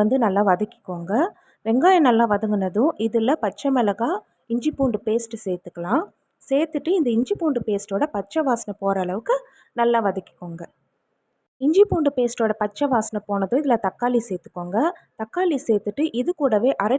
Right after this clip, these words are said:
டீஸ்பூன் மஞ்சள் தூள் சேர்த்து நல்லா வதக்கிக்கோங்க.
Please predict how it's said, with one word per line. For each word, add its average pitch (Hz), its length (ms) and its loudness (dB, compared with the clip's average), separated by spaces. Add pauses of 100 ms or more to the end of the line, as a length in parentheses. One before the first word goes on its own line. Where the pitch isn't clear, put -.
டீஸ்பூன் 254 440 -2
மஞ்சள் 240 340 0
தூள் 196 240 -4
சேர்த்து 185 260 -4 (160)
நல்லா 226 260 4
வதக்கிக்கோங்க. 175 580 -6